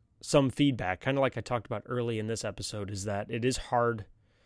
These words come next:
when I'm sitting in front of a computer, I don't really know how what I'm saying is being perceived. So the only feedback mechanism I really have is the, first of all, the analytics, which will be,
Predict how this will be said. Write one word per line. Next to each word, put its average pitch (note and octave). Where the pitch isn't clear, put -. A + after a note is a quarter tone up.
when C3
I'm A#2+
sitting C#3+
in B2+
front C3+
of A#2+
a A#2
computer, B2
I C3+
don't A#2+
really A#2
know G#2+
how G#2+
what A2
I'm G#2
saying G#2
is G#2
being C3
perceived. -
So B2
the C3+
only D#3+
feedback C3
mechanism A2
I G2+
really G2+
have A#2+
is B2
the, G#2
first -
of A#2+
all, A#2
the A#2
analytics, A2
which G#2
will G2
be, G2